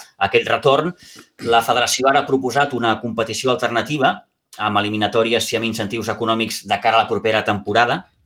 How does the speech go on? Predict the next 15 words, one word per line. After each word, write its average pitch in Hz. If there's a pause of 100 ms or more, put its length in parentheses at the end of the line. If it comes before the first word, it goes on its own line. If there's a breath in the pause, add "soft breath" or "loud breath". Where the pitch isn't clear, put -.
(120)
incentius 104
que 120
van 107 (300)
o 92
que 92
són 104 (460 loud breath)
de, 98 (560 loud breath)
en 87
descomptes 104
per 98
als 95
arbitratges, 107
perquè 104
ens 95
entenem. 101